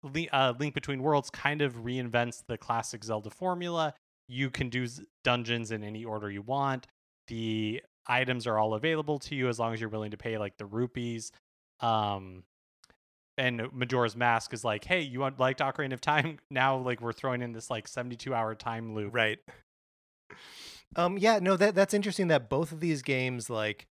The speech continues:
Speaker 2: uh, don't require familiarity with, uh, the game that came before it,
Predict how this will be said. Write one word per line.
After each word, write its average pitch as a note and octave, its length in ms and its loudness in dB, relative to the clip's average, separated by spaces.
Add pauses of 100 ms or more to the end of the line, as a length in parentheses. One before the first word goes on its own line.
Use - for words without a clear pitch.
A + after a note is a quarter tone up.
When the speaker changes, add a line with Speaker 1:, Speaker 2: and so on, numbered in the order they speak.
(300)
Speaker 2:
uh, A#2+ 200 2 (120)
don't F3+ 220 -2 (100)
require D3+ 840 0
familiarity F#3 720 2
with, D#3+ 400 2
uh, C#3+ 180 4
the C#3 100 -2
game C#3 240 0
that C3+ 100 0
came C3+ 220 -2
before B2+ 340 0
it, D3+ 160 -4